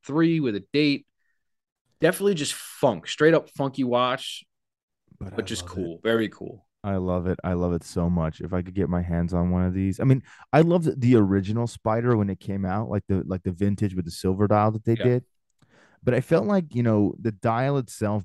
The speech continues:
Speaker 2: being silver and, and matching the rest of the case monochromatically, it just,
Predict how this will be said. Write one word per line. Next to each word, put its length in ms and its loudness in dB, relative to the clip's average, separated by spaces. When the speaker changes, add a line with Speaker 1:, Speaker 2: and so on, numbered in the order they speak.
Speaker 2:
being 260 2
silver 580 2
and, 220 -2
and 180 -2
matching 340 -4
the 80 2
rest 240 -2
of 80 -6
the 80 -2
case 480 -2
monochromatically, 960 0
it 140 -2
just, 240 2